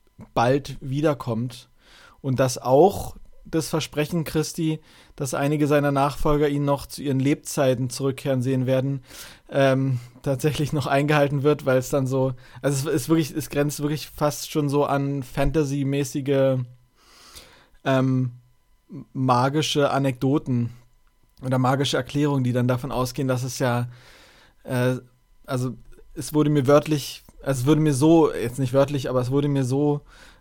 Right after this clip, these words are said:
ähm, dargebracht, f-, äh, von Leuten, die davon ausgehen, dass es, dass man ja nicht sicher sein kann, dass wirklich alle Jünger Jesu gestorben sind. Vielleicht leben ja noch welche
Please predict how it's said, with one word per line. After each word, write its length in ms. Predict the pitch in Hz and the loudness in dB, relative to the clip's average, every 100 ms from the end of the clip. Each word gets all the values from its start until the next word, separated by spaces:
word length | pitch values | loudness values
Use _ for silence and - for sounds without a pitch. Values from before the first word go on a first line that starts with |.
| - | -8
ähm, 540 | 131 131 131 131 127 - _ _ _ _ - | -2 0 0 -2 -4 -8 _ _ _ _ -12
dargebracht, 840 | - 127 143 156 131 143 139 - - - | 0 2 2 0 -2 -4 -4 -12 -20 -20
f-, 160 | 127 | -18
äh, 280 | - 143 143 | -10 -6 -6
von 220 | - 139 | -4 0
Leuten, 460 | 131 131 135 147 131 | 4 4 2 -6 -6
die 320 | 131 131 131 | -6 -6 -2
davon 260 | 135 127 135 | -4 -4 -4
ausgehen, 600 | 120 135 - 151 143 131 | -2 -2 -2 -6 -4 -2
dass 240 | 131 131 | -2 -4
es, 380 | 135 - - - _ _ _ _ _ _ _ _ - | -12 -12 -16 -20 _ _ _ _ _ _ _ _ -6
dass 200 | 139 147 | -4 0
man 160 | 147 | 0
ja 120 | 143 | 2
nicht 320 | 143 151 165 147 _ _ - | 0 -2 -6 -14 _ _ -12
sicher 440 | 147 147 165 196 | -4 -2 0 0
sein 320 | 165 165 170 | 2 0 0
kann, 440 | 165 180 170 170 165 _ - - - - _ _ _ - | -4 -4 -4 -4 -8 _ -20 -20 -20 -20 _ _ _ -10
dass 400 | - 143 - 143 | -2 -2 -2 0
wirklich 440 | 160 170 156 - | 2 2 -4 -2
alle 640 | 139 160 165 165 156 - - - | 2 6 6 4 0 -6 -20 -8
Jünger 380 | 135 156 165 | 0 2 2
Jesu 440 | 160 139 156 151 151 | 2 2 0 0 -2
gestorben 500 | 139 - 135 165 147 | -4 -2 0 0 -2
sind. 280 | 110 98 - | -6 -10 -10
Vielleicht 340 | 123 131 - | -6 -4 -2
leben 320 | 143 156 165 | 0 2 2
ja 100 | 135 | 0
noch 220 | 110 104 | -2 -6
welche 460 | 120 113 - 143 196 | -10 -10 -8 -10 -10